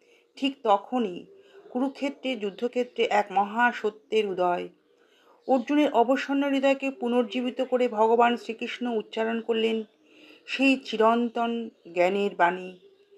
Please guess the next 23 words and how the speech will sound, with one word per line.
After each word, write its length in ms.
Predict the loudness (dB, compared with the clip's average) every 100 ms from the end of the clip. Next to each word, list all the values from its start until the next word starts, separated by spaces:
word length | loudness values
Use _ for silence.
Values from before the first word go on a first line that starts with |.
| -20 -20 2
যা 180 | 4
বদলে 340 | 6 2 0 -2
দিল 320 | 2 4 4
মানব 340 | 4 2 2
সভ্যতার 640 | -2 -8 -8 -8 -2 0 -2
ইতিহাস। 520 | -10 -14 -6 -6 -6 -12 -18 -20 _ _ _ -20 -20 -2
আজ 140 | 0 0
সেই 260 | 0 0
জ্ঞানের 500 | 2 2 4 2 0
জন্মোৎসব, 720 | 2 0 2 -4 -4 -2 -2 -4 _ _ _ _ _ _ _ _ -12
গীতা 360 | -8 0 0
জয়ন্তী। 720 | 2 2 2 0 -6 -14 -16 -20 _ _ _ _ 0
আসুন, 600 | 2 2 -2 -4 -6 -8 -18 _ _ _
এই 80 | 0
পবিত্র 460 | 2 4 2 -2
দিবসে 440 | -4 -2 -2 -2 -6
শ্রীমদ্ 400 | -4 2 4 4
ভগবদ্গীতার 680 | -2 0 -2 -2 -2 -2
শ্লোক, 520 | -2 -2 4 4 4 -2 _ _ _
শিক্ষা 720 | -4 -4 -4 -10 -6 -4 -4 -2
ও 140 | 0
রহস্য 640 | 0 0 -4 -4 -4 -4 -6 _ _ -12
হৃদয়ে 500 | -6 2 4 4 0